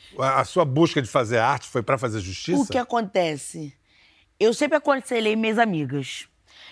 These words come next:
Speaker 2: E elas falam assim, "Jordana, o mundo tem que conhecer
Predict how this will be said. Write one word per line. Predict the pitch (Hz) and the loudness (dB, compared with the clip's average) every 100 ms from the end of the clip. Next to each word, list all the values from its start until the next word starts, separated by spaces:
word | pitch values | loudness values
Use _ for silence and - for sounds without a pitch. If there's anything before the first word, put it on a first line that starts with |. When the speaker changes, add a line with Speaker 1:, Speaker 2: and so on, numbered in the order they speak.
| - | -2
Speaker 2:
E | 226 254 | 4 4
elas | 240 233 | 4 0
falam | 214 214 | -4 -4
assim, | 185 208 208 175 - | -4 -6 -4 -6 -6
"Jordana, | 208 196 175 240 277 262 | -8 -6 -6 -4 -4 -2
o | 220 | -2
mundo | 208 254 277 | -2 -4 -6
tem | 277 | -6
que | 254 | -8
conhecer | - 285 294 302 - 262 | -2 0 0 -4 -4 -4